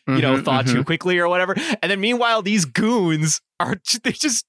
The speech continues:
Speaker 1: smash him
Speaker 2: They're
Speaker 1: awake.
Speaker 2: just stomping him. Th-, that man is getting
Speaker 1: Oh.
Speaker 2: trampled.
Speaker 1: Oh, no, not
Speaker 2: And then
Speaker 1: like
Speaker 2: you get a
Speaker 1: this.
Speaker 2: kick
Speaker 1: Poor
Speaker 2: from Sanji
Speaker 1: Kinemon.
Speaker 2: Nami, which I, it, it comes back up later in the, you know, when, when Sanji swims to collect the torso,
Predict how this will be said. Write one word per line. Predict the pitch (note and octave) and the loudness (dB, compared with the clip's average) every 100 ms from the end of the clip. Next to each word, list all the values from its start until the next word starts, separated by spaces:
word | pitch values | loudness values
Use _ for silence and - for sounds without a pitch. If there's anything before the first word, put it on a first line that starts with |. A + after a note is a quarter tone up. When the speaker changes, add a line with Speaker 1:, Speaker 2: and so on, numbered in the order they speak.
| _ | _
Speaker 1:
smash | - - - A3 F#3+ G3+ - - | -2 0 2 0 0 -2 -2 -2
him | G3+ | 0
Speaker 2:
They're | G3 | 2
Speaker 1:
awake. | D3+ F#3+ D3+ | 2 2 2
Speaker 2:
just | - - - _ - | 2 0 -4 _ -4
stomping | - - - C3 B2 A#2 G#2+ | 0 0 0 0 0 -2 -2
him. | G2 F#2+ F#2 | -2 -4 -4
Th-, | E2+ - _ | -8 -8 _
that | C3 | -2
man | C#3+ C#3+ | 0 -2
is | A2+ | -2
getting | B2+ - | 0 0
Speaker 1:
Oh. | E3+ | 2
Speaker 2:
trampled. | - D#3 - - - - _ | 2 2 0 0 -2 -8 _
Speaker 1:
Oh, | - E3+ D#3+ D3 | -2 0 0 0
no, | C#3+ D3+ D#3+ C#3+ | 0 0 0 0
not | C3+ C#3 | 0 0
Speaker 2:
And | |
then | C#3 D3 | 0 0
Speaker 1:
like | |
Speaker 2:
you | D#3+ | 2
get | D#3 | 0
a | |
Speaker 1:
this. | D3 D3+ | 0 -2
Speaker 2:
kick | C#3 | -2
Speaker 1:
Poor | D#3 | -2
Speaker 2:
from | B2 | 0
Sanji | C#3+ A#2+ A#2 | 0 0 0
Speaker 1:
Kinemon. | A2+ | 0
Speaker 2:
Nami, | G2+ F#2+ F#2+ F#2 F2 _ | 0 -2 -2 -2 -4 _
which | B2 B2 - - _ - | -4 -2 -4 -8 _ -6
I, | A2+ A#2 - - - - | -4 -4 -8 -20 -18 -10
it, | D#3+ D#3+ | -4 -2
it | |
comes | F#3 G#3+ D#3+ | -2 -2 0
back | E3 - | -2 -2
up | C#3+ | -2
later | C3+ C3 B2+ | 0 0 0
in | A#2+ B2+ B2+ | 0 0 0
the, | A#2 | 0
you | A#2 G#2+ A2 A2+ | 2 0 -2 -2
know, | G#2+ G2 F#2+ F2+ - | 0 0 0 -2 -2
when, | A2+ A2 | -4 -2
when | A2 G#2+ G2+ F#2 - - - _ _ - | -2 -2 -4 -6 -10 -20 -20 _ _ -6
Sanji | - C3 B2 A#2+ A2+ | -2 0 0 0 0
swims | - B2+ A#2+ - | 0 0 0 -2
to | A2+ | -2
collect | - A2 - | -2 -2 -4
the | |
torso, | G#2+ A#2+ A2 - A#2+ F2+ | -4 -2 0 0 0 -2